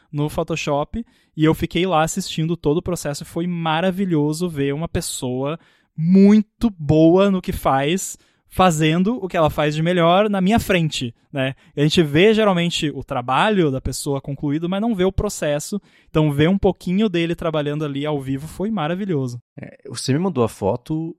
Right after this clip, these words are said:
Speaker 2: e o que me chamou a atenção, até comentei com você, foi a quantidade pequena de camadas, os layers ali que ele usou pra fazer
Speaker 1: Uhum.
Speaker 2: aquele ícone.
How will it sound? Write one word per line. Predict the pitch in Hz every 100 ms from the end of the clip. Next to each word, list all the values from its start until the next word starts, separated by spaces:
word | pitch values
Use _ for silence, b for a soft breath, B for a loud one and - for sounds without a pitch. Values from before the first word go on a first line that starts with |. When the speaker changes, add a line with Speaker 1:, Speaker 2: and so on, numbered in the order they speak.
| -
Speaker 2:
e | 113
o |
que | -
me | 131
chamou | 196 185 147
a |
atenção, | - 98 - 117
até | -
comentei | 113 127 110 98
com | 101
você, | 90 - 110
foi | - 139
a | 135
quantidade | 131 - 113 117 147
pequena | - 185 - 156
de | 160
camadas, | - 202 214 135 131 143 101 90
os | 101 92
layers | 107 139 117
ali | 98 95
que | -
ele | 98
usou | 92 85 143
pra | 165
fazer | 151 123 113
Speaker 1:
Uhum. | 95
Speaker 2:
aquele | - 95 92 139
ícone. | - 98 82